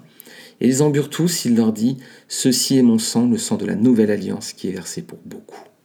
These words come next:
Voilà. À présent, il y a une nouvelle et dernière alliance entre Dieu et les hommes. C'est la dernière. Elle est suffisante, elle est définitive. Tout est accompli. Le Seigneur donne son sang sur la croix pour nous.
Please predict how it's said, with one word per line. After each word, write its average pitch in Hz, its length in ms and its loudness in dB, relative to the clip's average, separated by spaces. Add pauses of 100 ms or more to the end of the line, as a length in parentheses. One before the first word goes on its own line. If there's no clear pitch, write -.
Voilà. - 180 -10 (840)
À 117 80 -6
présent, 117 340 2
il 120 60 8
y 113 60 6
a - 20 6
une 113 140 6
nouvelle 131 420 4 (380)
et 113 80 4
dernière 139 400 2
alliance 123 340 2
entre 107 380 -4 (100)
Dieu 117 240 4
et 113 60 4
les 110 220 4
hommes. 139 180 0
C'est - 160 -8
la - 80 -4
dernière. 117 680 2 (380)
Elle 104 160 0
est - 180 -2
suffisante, 131 840 0
elle - 100 -2
est - 80 -10
définitive. 123 760 0
Tout - 240 -2
est 127 100 -4
accompli. 117 540 0 (320)
Le 113 120 0
Seigneur 117 360 4
donne 120 220 4
son 113 200 -4
sang - 280 -4
sur - 160 -6
la 113 80 0
croix 113 220 -4
pour 107 180 0
nous. 110 180 2